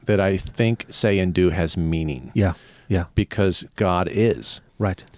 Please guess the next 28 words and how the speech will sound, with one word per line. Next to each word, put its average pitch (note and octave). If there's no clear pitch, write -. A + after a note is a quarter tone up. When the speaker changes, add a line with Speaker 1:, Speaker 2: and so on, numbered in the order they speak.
Speaker 1:
And A2+
I A2+
have B2+
someone A2+
who's G#2+
telling A#2
me G#2
what A2
is A2
right G#2
and F#2+
what G2
is F#2
wrong G#2
from G#2
Speaker 2:
Yeah. G2+
Speaker 1:
the -
outside. G#2
Speaker 2:
Yeah. F#2
Yeah. F2
Speaker 1:
Um, F#2+
the A#2
resurrection A#2
is G2+
the A#2
linchpin. G#2+
And G#2
if, -